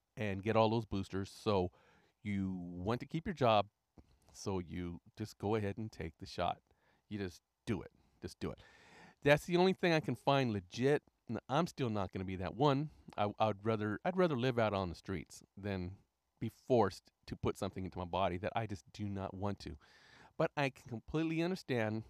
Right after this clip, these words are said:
if you want to do it. But, you know, this is the whole, the whole point is it's your choice. And that's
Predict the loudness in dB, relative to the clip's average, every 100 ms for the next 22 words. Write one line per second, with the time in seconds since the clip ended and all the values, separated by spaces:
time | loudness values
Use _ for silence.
0 | _ -12 -6 -6 -4 -4 -2 -2 -6 -12
1 | _ _ -4 0 2 0 -6 -8 -2 0
2 | 0 -2 -6 _ -16 2 4 4 2 0
3 | 2 2 2 _ -4 -2 -2 0 -2 -2
4 | -2 -2 0 0 2 2 0 -4 _ _
5 | -6 -4 -4 -6 -10 -4 -2 -2 -6 -20
6 | _ _ _ _ -20 -18 -6 -2 2 2
7 | 0